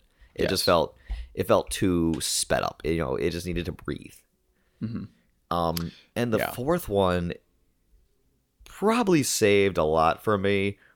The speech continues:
Speaker 1: because of all the emotional, uh, they packed in the fourth one.
Speaker 2: Yeah.
Speaker 1: Um, if, if, if it wasn't for the fourth one, I probably would have called this series bad.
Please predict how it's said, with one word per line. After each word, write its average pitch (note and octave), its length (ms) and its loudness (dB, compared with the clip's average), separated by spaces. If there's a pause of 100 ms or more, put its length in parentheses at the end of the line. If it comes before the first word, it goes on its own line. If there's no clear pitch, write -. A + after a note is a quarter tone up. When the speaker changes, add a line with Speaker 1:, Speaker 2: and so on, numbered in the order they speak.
(140)
Speaker 1:
because G2+ 540 2
of F2+ 80 0
all E2 160 4
the E2+ 120 0
emotional, D#2 640 -2
uh, F2+ 120 2
they D#2+ 240 -2
packed D#2 260 -6
in D#2 60 -6
the C#2 80 -8
fourth C#2+ 280 -4
one. - 180 -12 (500)
Speaker 2:
Yeah. D#2 200 -2
Speaker 1:
Um, E2+ 340 -2 (180)
if, - 160 0
if, A2 220 -2
if A2 140 -2
it G2+ 80 2
wasn't A2 420 0
for C3 180 2
the A2 80 0
fourth F#2+ 440 -2
one, G#2 340 2
I F#2+ 120 0
probably G2+ 640 0
would F2+ 100 4
have D#2 80 -6
called C2+ 220 -2
this C#2+ 120 -4
series A#1 260 -4
bad. D2+ 260 -6